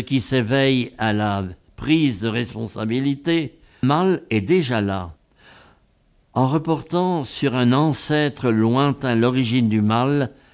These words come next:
le mythe découvre la situation de tout être humain.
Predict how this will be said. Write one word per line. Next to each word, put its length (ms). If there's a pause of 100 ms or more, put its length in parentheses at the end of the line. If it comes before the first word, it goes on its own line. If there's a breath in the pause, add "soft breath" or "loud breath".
(760 soft breath)
le 180
mythe 500 (280)
découvre 640
la 120
situation 760
de 120
tout 260
être 220
humain. 360